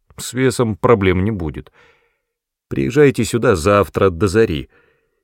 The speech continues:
и на следующий день тоже, если снова придётся лететь».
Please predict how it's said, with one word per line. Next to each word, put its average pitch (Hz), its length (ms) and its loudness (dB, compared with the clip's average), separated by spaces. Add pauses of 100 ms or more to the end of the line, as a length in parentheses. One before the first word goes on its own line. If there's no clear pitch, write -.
(100)
и 139 100 -12
на 135 140 -4
следующий 113 540 0
день 95 240 0
тоже, 90 340 2
если 85 340 -4
снова 90 440 0
придётся 82 440 -6
лететь». 87 420 -10